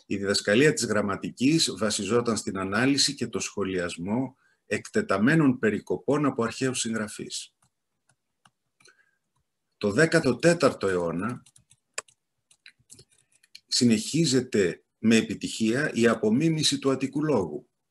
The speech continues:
Παραδείγματος χάρη, ο ιστορικός Νικηφόρος Γρηγοράς και κυρίως ο αυτοκράτορας Ιωάννης ο Έκτος ο Καντακουζινός, που χρησιμοποιεί στην τετράτομη ιστορία του ακόμα και ομηρικές,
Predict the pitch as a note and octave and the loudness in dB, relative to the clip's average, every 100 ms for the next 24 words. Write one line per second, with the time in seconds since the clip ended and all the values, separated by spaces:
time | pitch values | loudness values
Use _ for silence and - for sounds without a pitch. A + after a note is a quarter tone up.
0 | _ _ _ _ _ _ _ _ G#2 A2+ | _ _ _ _ _ _ _ _ 2 4
1 | C#3+ C3+ - C#3+ C3 G#2+ G2+ - G#2 G2 | 2 0 0 2 4 4 0 0 -2 0
2 | C3+ C3+ A2+ G#2+ - B2 B2 G#2+ G#2+ G2+ | 2 2 2 0 0 2 2 2 -2 0
3 | G#2+ A#2 G2+ G#2+ G2+ G#2+ A2+ C3+ G#2 E2 | 2 2 2 -2 -4 0 2 4 2 0
4 | - _ _ _ G2+ G#2 - G2+ B2+ C3 | -10 _ _ _ -4 -2 -4 0 2 2
5 | A2+ G2+ - G#2 G#2+ A#2+ G#2+ G2+ A#2+ - | 0 0 0 0 2 2 2 0 -2 -2
6 | G2+ - - F#2 F#2 - F2 F2 G2+ B2 | -4 -4 -4 -4 -6 -8 -8 -4 -4 -6
7 | - - _ _ _ _ - A2 A2 G#2+ | -8 -18 _ _ _ _ -6 -4 -2 -2
8 | G#2 G2 B2+ B2+ - G#2+ G#2 G2 - D3 | -2 0 0 -2 0 -2 0 -4 -2 -2
9 | D3 F#2+ F2+ F2 F#2 F#2+ A2+ G#2 G2 F#2 | -2 -4 -4 -6 -4 -2 -2 -2 -2 -2
10 | B2+ B2 A#2 A#2 A2 A2+ G#2+ G#2 - D3+ | 0 0 0 0 2 2 0 -2 -2 -2
11 | G2+ - - | 0 -2 -8